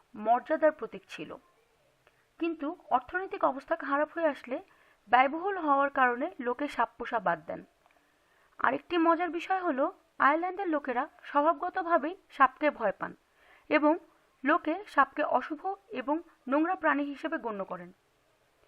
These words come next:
তাদের ধারণা, সাপ ইভকে প্রলোভিত করে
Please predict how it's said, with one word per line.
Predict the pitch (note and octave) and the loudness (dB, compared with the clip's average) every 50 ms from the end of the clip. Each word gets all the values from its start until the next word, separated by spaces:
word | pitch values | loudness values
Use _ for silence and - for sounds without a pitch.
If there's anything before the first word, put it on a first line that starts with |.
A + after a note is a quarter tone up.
| _ _ _ _ | _ _ _ _
তাদের | D#4 D#4+ E4 E4+ G4+ - | 2 4 4 2 0 -4
ধারণা, | F4 E4+ E4+ D#4 C#4+ B3+ B3 C#4+ F4+ - _ _ _ _ | -2 2 2 2 2 2 0 -4 -6 -8 _ _ _ _
সাপ | - - D4 D4+ D#4 - - _ _ _ _ _ - | -6 0 2 2 2 2 0 _ _ _ _ _ -2
ইভকে | C4+ C#4 D#4+ D#4 - _ - - C#4+ E4 F#4+ - _ | 0 0 0 0 -2 _ -6 -4 -4 -4 -4 -8 _
প্রলোভিত | - C4+ C4+ D4 D#4+ D#4 E4+ - D#4+ D#4 | 0 2 2 2 2 0 0 -2 -2 0
করে | - A#3+ A3+ B3 | 2 2 2 2